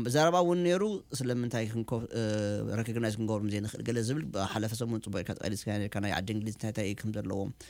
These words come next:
ኣም፣ ማዕረ ማሪኡ፣ እ፣ ግብፂ ምስ ሶማልያ ምስ ኤርትራ ኮይኖም፣ እ፣ ነዚ ነገር ናይ ምቅርራብ ክገብሩ እንከለዉ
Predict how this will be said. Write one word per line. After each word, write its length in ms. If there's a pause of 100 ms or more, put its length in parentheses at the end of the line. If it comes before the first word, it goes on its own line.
(600)
ኣም፣ 240 (100)
ማዕረ 260
ማሪኡ፣ 300 (240)
እ፣ 120 (440)
ግብፂ 300 (420)
ምስ 140
ሶማልያ 400
ምስ 200
ኤርትራ 440
ኮይኖም፣ 360 (100)
እ፣ 220
ነዚ 240
ነገር 320
ናይ 160
ምቅርራብ 480
ክገብሩ 340
እንከለዉ 380